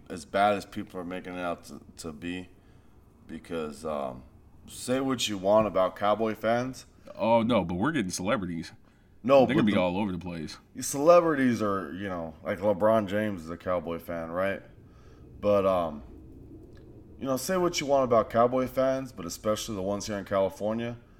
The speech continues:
Speaker 1: I'd probably say ninety percent of the ones I meet are on welfare, so I doubt they're gonna be able to afford to go to this game anyway.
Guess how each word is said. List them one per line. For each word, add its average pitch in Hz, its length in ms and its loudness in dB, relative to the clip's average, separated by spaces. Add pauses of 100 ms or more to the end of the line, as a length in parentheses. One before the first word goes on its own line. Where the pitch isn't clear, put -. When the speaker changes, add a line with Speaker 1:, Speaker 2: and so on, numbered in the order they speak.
(420)
Speaker 1:
I'd - 100 -10
probably 113 240 4
say 95 160 -6
ninety 101 400 -2
percent 107 380 -6
of 104 40 -4
the 95 80 -4
ones 98 320 -4
I 92 120 2
meet 95 280 -4
are 92 160 2
on 95 160 -2
welfare, 113 560 -2
so 101 220 -6
I 113 80 0
doubt 110 240 0
they're 101 80 -8
gonna 92 140 -6
be 82 100 -8
able 85 80 -2
to 78 60 -2
afford 98 340 -4
to 110 80 -6
go 110 140 -2
to 110 60 -2
this 98 180 -8
game 101 300 -4
anyway. 135 440 4